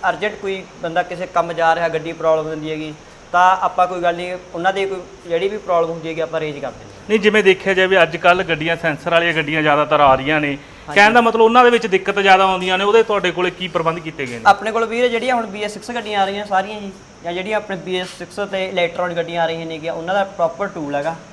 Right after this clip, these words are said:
Speaker 2: ਜੀ।
Speaker 1: ਸਾਰਾ ਉਹਨਾਂ ਦਾ ਸਕੈਨਰ ਨਾਲ, ਕੰਪ-, ਲੈਪਟਾਪ ਨਾਲ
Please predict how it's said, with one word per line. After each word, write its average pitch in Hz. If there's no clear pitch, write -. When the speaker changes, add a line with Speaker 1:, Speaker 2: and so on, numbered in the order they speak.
Speaker 2:
ਜੀ। 113
Speaker 1:
ਸਾਰਾ 175
ਉਹਨਾਂ 196
ਦਾ 214
ਸਕੈਨਰ 170
ਨਾਲ, 165
ਕੰਪ-, 165
ਲੈਪਟਾਪ 165
ਨਾਲ 165